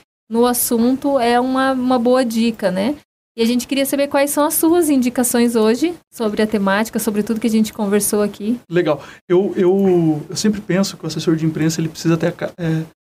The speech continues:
Speaker 2: ele tem que pensar como jornalista tradicional. Primeira coisa que eu queria falar é que o assessor de imprensa é jornalista,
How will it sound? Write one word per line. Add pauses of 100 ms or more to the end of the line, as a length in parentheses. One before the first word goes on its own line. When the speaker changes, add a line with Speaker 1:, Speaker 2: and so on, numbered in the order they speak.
Speaker 2:
ele
tem
que
pensar
como
jornalista
tradicional. (560)
Primeira
coisa
que
eu
queria
falar
é
que
o
assessor
de
imprensa
é
jornalista,